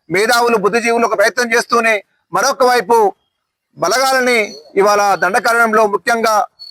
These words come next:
గత నలభై ఎనిమిది గంటలుగా కర్రకుట్టల పైన మొత్తం మేము చుట్టుముట్టాము. నలభై ఎనిమిది గంటల్లో, మరో నలభై ఎనిమిది గంటల్లో ఆపరేషన్ ముగుస్తుందన్న విషయాన్ని ఇవాళ పారామిలిటరీ బలగాలు, అధికారులు ఇవాళ చెప్తా ఉన్నారు.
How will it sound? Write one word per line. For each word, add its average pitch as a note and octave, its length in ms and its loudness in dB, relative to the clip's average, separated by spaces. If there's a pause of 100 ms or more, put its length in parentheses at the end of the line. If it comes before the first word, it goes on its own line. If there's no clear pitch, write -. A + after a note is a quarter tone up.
(200)
గత G3+ 120 -4
నలభై G#3+ 300 0
ఎనిమిది G#3 240 0
గంటలుగా A#3 420 0
కర్రకుట్టల A#3 540 -2
పైన A3 420 0 (400)
మొత్తం A3+ 280 -2
మేము A3 320 2
చుట్టుముట్టాము. A3+ 680 0 (480)
నలభై G3+ 240 0
ఎనిమిది A3 220 0
గంటల్లో, A#3 280 0
మరో A3 200 2
నలభై G#3 280 0
ఎనిమిది G#3 200 0
గంటల్లో B3 460 0 (280)
ఆపరేషన్ A#3+ 480 0
ముగుస్తుందన్న A3+ 460 0
విషయాన్ని G#3 540 0 (540)
ఇవాళ G#3 280 2 (500)
పారామిలిటరీ A3 420 -2
బలగాలు, A3 560 0 (1000)
అధికారులు A#3+ 680 2 (360)
ఇవాళ G#3 220 0 (100)
చెప్తా A3+ 280 -2
ఉన్నారు. A3+ 500 2